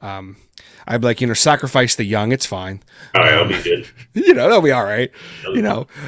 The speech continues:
Speaker 1: um, but, like, yeah, like, you know, I, um, I'd, s-, I'd, I'd, I'd see, there was three in particular, like, spirits that I physically saw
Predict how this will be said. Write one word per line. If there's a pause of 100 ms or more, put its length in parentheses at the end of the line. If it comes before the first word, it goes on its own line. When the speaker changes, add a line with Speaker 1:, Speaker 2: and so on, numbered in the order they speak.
(160)
Speaker 1:
um, (840)
but,
like,
yeah,
like,
you
know,
I,
um, (1600)
I'd,
s-,
I'd,
I'd,
I'd
see,
there
was
three
in
particular, (460)
like,
spirits (120)
that
I
physically
saw